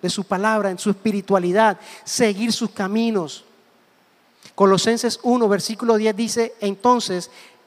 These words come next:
la forma en que vivan siempre honrará y agrada-, agradará al Señor. Y sus vidas producirán toda clase de frutos. Mientras tanto, irán creciendo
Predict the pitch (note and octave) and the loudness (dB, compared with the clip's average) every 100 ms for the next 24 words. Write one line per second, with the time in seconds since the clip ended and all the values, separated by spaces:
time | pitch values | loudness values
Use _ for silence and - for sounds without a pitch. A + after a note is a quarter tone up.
0 | - F3+ F3 A3+ C4 D4 C4+ A3 G#3+ C4+ | 0 0 2 2 2 0 0 2 4 4
1 | F#3+ E3+ D#3+ - - - - C#4+ C#4+ A3 | 2 -2 -8 -18 -14 -6 -2 0 0 2
2 | G#3+ G3+ G3+ F#3 B3+ C#4 A#3+ G#3 F3+ F#3+ | 2 4 2 4 2 2 2 2 2 0
3 | - - G3+ G3 F#3+ F3+ F3 C4+ D#4+ - | -2 -6 -2 0 0 0 2 0 -2 -4
4 | G#3 G#3 F#3 F#3 D3 - _ _ - - | -2 -2 -2 -2 -4 -8 _ _ -20 -6
5 | B3 C4 D#4+ D#4 D4 A3+ G#3 - - A#3 | 0 2 2 4 6 6 4 0 2 4
6 | A3+ - G#3+ A3 A3 C4 B3+ C4 B3+ C4+ | 4 2 2 0 2 2 2 2 0 0
7 | G#3 D4 D4 E3+ D3 - _ - A#3 C4+ | 2 2 2 -2 -8 -16 _ -2 0 2
8 | D4 D4 B3 G3+ G3+ G3 - A#3 A3 A3+ | 2 2 0 2 -4 -4 -8 -2 2 2
9 | A#3 B3 - B3+ A3 F3 E3+ | 0 -2 -2 -2 -2 -4 -6